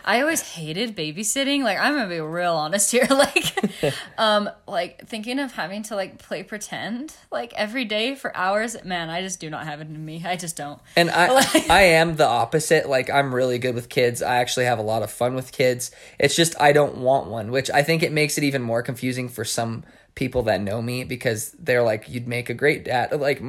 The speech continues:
Speaker 2: Jenna would too. Make a, not
Speaker 1: I
Speaker 2: a
Speaker 1: make
Speaker 2: great
Speaker 1: a great
Speaker 2: dad.
Speaker 1: dad.
Speaker 2: He-,
Speaker 1: Mm-hmm.
Speaker 2: heck yeah, man. Modern day.
Speaker 1: <laughs>
Speaker 2: But, uh, n-, but ev-,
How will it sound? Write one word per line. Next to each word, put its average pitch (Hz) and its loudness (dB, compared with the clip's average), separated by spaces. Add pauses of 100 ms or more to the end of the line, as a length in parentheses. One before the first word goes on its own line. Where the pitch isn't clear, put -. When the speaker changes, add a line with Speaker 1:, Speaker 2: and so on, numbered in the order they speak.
(160)
Speaker 2:
Jenna 151 2
would 113 -4
too. 101 -6 (260)
Make 113 -4
a, 117 -4
not 107 -4
Speaker 1:
I - 4
Speaker 2:
a 226 2
Speaker 1:
make 233 2
Speaker 2:
great - -6
Speaker 1:
a 180 -8
great - 2
Speaker 2:
dad. 180 2
Speaker 1:
dad. 214 -2 (240)
Speaker 2:
He-, 277 2
Speaker 1:
Mm-hmm. 285 4
Speaker 2:
heck 156 4
yeah, 160 8
man. 139 2
Modern 147 4
day. 151 6 (220)
Speaker 1:
<laughs> - -2
Speaker 2:
But, 135 6
uh, 127 6 (500)
n-, 139 -4
but 139 4
ev-, - 4